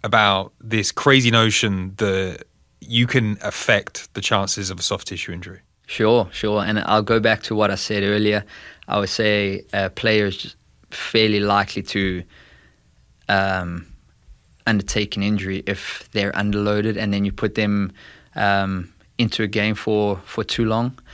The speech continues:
Speaker 2: Um, just as much they're able to sustain an injury if they fatigued or overloaded and then you put them into the game. So finding that right balance, um,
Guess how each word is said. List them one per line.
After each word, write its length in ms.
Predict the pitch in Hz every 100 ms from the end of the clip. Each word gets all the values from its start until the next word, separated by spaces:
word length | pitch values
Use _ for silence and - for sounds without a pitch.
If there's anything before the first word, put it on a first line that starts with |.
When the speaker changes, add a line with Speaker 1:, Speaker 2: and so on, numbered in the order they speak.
| - -
Speaker 2:
Um, 640 | 101 98 98 98 98 95 - _ _ - -
just 220 | 123 123
as 120 | 107
much 260 | 117 110 -
they're 200 | 110 104
able 240 | 107 107
to 180 | - 110
sustain 440 | - 101 113 110
an 100 | 107
injury 340 | 113 110 110 110
if 160 | 101
they 420 | - 101 101 98 - _ -
fatigued 640 | - - - - 127 107 104
or 120 | 101
overloaded 580 | 117 131 127 104 101 95
and 160 | 98 98
then 80 |
you 80 | 95
put 180 | - 101
them 160 | 101 95
into 260 | 92 -
the 80 | 92
game. 280 | 92 92 90 - - -
So 220 | - 104
finding 640 | - - 123 117 123 110 101
that 200 | 98 -
right 300 | 101 98 95 -
balance, 540 | 101 98 95 92 - - - - - -
um, 600 | 98 95 95 92 92 85